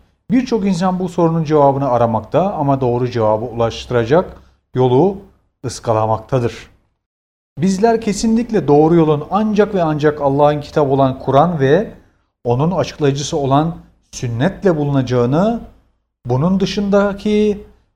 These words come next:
her çabanın insanı saptırmaktan başka bir işe yaramayacağını düşünüyor ve söylüyoruz.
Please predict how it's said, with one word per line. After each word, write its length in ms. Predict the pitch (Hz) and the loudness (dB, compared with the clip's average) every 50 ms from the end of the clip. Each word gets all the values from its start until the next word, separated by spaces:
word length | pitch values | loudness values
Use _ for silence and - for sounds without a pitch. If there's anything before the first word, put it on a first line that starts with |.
| _ - | _ -2
her 340 | 120 139 185 208 196 185 165 | 0 2 2 2 0 -2 -6
çabanın 640 | - - 139 123 123 120 123 139 165 196 208 202 - - - _ _ - | -4 -4 -2 -2 0 0 0 2 2 0 0 -4 -8 -16 -20 _ _ -10
insanı 680 | 117 113 110 101 - - 117 117 123 143 185 208 196 - - - | -8 -8 -8 -10 -10 -8 -6 -2 -2 -2 -2 -2 -4 -8 -16 -20
saptırmaktan 960 | _ - - 117 113 113 - - 123 113 120 120 113 - - - 175 190 190 | _ -10 -4 -2 -2 -2 -2 -4 -4 -2 0 -2 -2 -2 0 0 0 2 4
başka 340 | 170 156 143 - - 147 131 | 2 2 2 0 -2 -4 -4
bir 80 | 131 135 | -4 -6
işe 580 | 135 127 - - - 147 156 170 175 165 170 - _ _ _ _ _ _ - | -6 -8 -8 -2 0 2 4 2 2 0 -6 -18 _ _ _ _ _ _ -14
yaramayacağını 1040 | 113 110 110 117 117 127 156 185 190 185 165 151 139 117 120 127 120 120 120 113 110 | -8 -4 -2 0 2 2 4 4 4 2 2 2 0 0 0 0 0 0 -2 -4 -4
düşünüyor 520 | 107 101 - - 110 101 101 101 98 98 - - _ _ _ _ _ _ _ _ _ _ _ - | -6 -10 -10 -10 -8 -8 -6 -6 -8 -8 -10 -16 _ _ _ _ _ _ _ _ _ _ _ -6
ve 280 | 110 117 117 151 185 180 - - | -2 0 0 0 0 -4 -8 -20
söylüyoruz. 680 | _ - - - 113 104 101 98 95 95 - - - | _ -14 -8 -6 -4 -4 -4 -6 -8 -8 -12 -18 -20